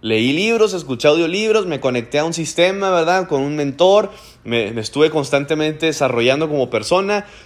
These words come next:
tuve la actitud correcta, ¿verdad? Cambiando mi manera de pensar, creyendo en mí mismo, teniendo la creencia, ¿verdad? De,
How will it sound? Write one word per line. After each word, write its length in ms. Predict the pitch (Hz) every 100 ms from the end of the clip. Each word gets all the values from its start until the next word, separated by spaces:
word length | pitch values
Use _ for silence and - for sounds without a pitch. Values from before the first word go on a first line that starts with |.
| _
tuve 240 | 151 165 175
la 80 |
actitud 360 | 170 147 127 143
correcta, 540 | 160 151 160 165 175
¿verdad? 280 | 160 151 165
Cambiando 400 | 151 131 135 147
mi 100 | 165
manera 300 | 139 123 139
de 100 | 156
pensar, 600 | 147 120 110 - 160 190 - - -
creyendo 460 | 139 131 143 165
en 80 | 165
mí 160 | 165 160
mismo, 380 | 160 175 175
teniendo 340 | 143 127 135 156
la 220 | 151 -
creencia, 580 | 131 120 131 160 160 160
¿verdad? 260 | 147 156
De, 380 | 151 123 110 107